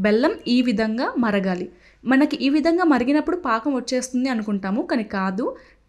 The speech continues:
చాలా సమయం పడుతుంది. ఈ విధంగా మరిగాక కూడా nearly ఒక ఫోర్ మినిట్స్ టైమ్ అయితే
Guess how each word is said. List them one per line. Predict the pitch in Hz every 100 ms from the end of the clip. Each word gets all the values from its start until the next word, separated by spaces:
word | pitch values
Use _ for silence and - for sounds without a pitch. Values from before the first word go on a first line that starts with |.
| -
చాలా | 233 214 294 311
సమయం | 262 262 254
పడుతుంది. | 214 214 202
ఈ | 220
విధంగా | 220 254 247
మరిగాక | 208 208 247 247 233
కూడా | 208 330 392
nearly | 220 220 277
ఒక | 294 -
ఫోర్ | 247 269 254
మినిట్స్ | 247 247 233
టైమ్ | 202 190
అయితే | 190